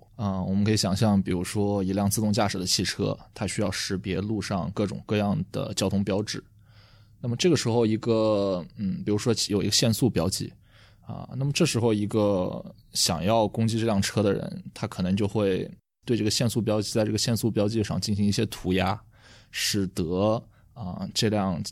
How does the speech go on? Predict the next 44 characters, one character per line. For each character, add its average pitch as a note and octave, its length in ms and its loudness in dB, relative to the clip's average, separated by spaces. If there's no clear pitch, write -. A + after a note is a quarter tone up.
自 - 140 -2
动 G2 120 2
驾 G2 160 0
驶 - 100 -6
的 G2 80 -6
汽 - 160 -4
车 F#2 200 -4
错 - 260 0
误 G2+ 160 2
地 F2 80 -2
识 - 200 -2
别 D3 140 -4
了 - 140 -8
这 - 80 -8
个 - 60 -6
交 - 140 -8
通 - 160 -8
标 A2+ 160 -10
记。 - 200 -10
而 C3 80 6
因 E3 100 4
为 E3 80 4
这 D#3+ 80 0
个 E3 60 2
涂 - 240 -4
鸦 C#3 160 2
本 G2 220 -2
身 A#2 200 2
对 C3 140 2
于 B2+ 40 4
人 G#2 280 2
来 G2+ 160 0
说， G#2 380 0
啊， F#2+ 240 -6
是 - 120 0
一 B2+ 40 0
件 C3 100 2
非 C#3 100 4
常 A#2 160 4
正 G3 160 4
常 - 200 0
的 - 80 -4
事 - 160 -4
情， - 200 -14